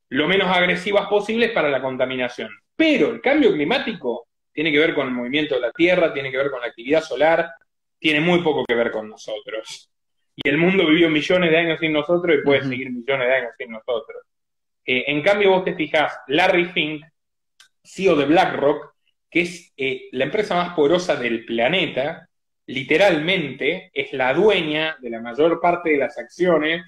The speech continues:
Speaker 1: de Google, de Facebook, de Microsoft, de Mercado Libre, de Y P F, de, de la empresa que agarre, locales, internacionales. Bueno,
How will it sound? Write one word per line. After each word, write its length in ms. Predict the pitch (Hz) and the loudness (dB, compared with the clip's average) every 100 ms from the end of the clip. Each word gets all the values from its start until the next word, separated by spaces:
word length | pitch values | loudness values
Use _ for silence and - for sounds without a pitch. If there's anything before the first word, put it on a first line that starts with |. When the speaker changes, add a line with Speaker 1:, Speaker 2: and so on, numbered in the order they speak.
| _ _ _ - | _ _ _ -12
Speaker 1:
de 60 | |
Google, 540 | 120 127 127 127 127 127 | -2 0 2 2 2 -2
de 360 | - _ _ _ | -10 _ _ _
Facebook, 560 | 135 131 127 127 - _ | -2 0 -2 -8 -10 _
de 80 | - | -12
Microsoft, 760 | 123 143 139 131 120 131 123 - _ _ | -2 0 0 -2 -4 -4 -8 -10 _ _
de 100 | - | -10
Mercado 360 | 117 123 160 151 | -8 0 2 4
Libre, 600 | 139 160 156 143 139 139 _ | 4 2 2 2 0 -4 _
de 140 | 139 | 0
Y 140 | 165 | 0
P 220 | 165 156 165 | 0 0 0
F, 500 | - 151 151 156 - - | -2 -4 -2 -4 -8 -18
de, 180 | 120 - | -18 -14
de 80 | 127 | -10
la 60 | |
empresa 480 | 139 143 247 240 196 | -6 -2 -2 0 -2
que 80 | 151 | -2
agarre, 580 | 151 233 180 127 117 - - | 0 2 2 -2 -4 -8 -12
locales, 800 | 123 127 131 190 175 160 156 | -4 -2 2 2 4 2 -2
internacionales. 880 | 135 127 123 131 123 143 185 165 185 - _ _ _ | -8 -10 -10 -10 -10 -4 -2 -2 -2 -6 _ _ _
Bueno, 300 | 156 123 | -2 -2